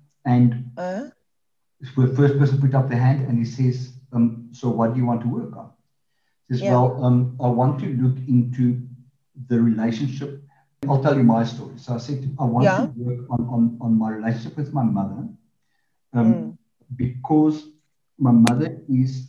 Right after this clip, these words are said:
Speaker 1: a wonderful, wonderful, loving, caring, fantastic person.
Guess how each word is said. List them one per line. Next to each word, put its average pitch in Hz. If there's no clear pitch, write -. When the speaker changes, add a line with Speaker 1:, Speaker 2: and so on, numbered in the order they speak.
Speaker 1:
a 127
wonderful, 123
wonderful, 113
loving, 113
caring, 113
fantastic -
person. -